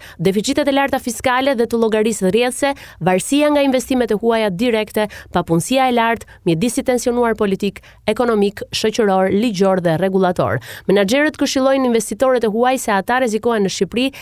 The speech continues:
edhe në rast të ndryshimit të qeverisë, pasi zakonisht qeveritë e reja në Shqipëri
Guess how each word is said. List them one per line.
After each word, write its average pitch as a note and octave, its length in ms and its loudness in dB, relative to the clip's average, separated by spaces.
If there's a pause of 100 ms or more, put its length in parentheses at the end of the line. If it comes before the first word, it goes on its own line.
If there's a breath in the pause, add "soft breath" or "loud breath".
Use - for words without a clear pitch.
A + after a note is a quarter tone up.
(320 loud breath)
edhe D4+ 160 2
në C4+ 100 2
rast C4+ 240 0
të B3+ 80 0
ndryshimit G#3+ 400 0
të G3+ 140 -4
qeverisë, F#3+ 580 -2
pasi F#3+ 300 0
zakonisht G3+ 580 0
qeveritë G#3 460 0
e C#4 80 0
reja C4+ 160 0
në A3+ 160 -2
Shqipëri A3 360 0